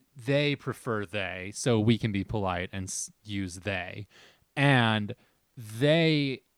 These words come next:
seem fairly removed, at least by the manner of their wealth,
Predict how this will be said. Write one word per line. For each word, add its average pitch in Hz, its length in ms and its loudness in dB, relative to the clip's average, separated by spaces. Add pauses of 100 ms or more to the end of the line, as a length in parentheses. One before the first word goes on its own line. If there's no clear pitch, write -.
(140)
seem 190 540 2
fairly 233 580 0
removed, 139 560 6
at 123 180 -2
least 131 460 0
by 113 720 2 (600)
the 101 760 2 (800)
manner 127 580 2
of 98 160 -2
their 101 240 2 (520)
wealth, 107 580 0